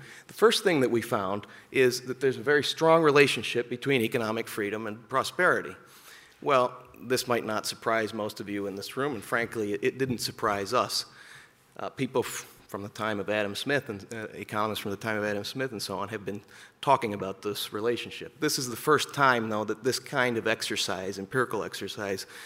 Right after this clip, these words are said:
had been done so systematically, and that's very helpful.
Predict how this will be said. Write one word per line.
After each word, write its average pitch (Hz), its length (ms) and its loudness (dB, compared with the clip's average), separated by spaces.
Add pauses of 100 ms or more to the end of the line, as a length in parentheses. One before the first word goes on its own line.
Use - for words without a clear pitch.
(180)
had 123 160 4
been 120 140 2
done 127 200 4
so 127 220 0
systematically, 117 880 0 (360)
and 131 140 -2
that's 170 140 2
very 160 260 4
helpful. 131 460 0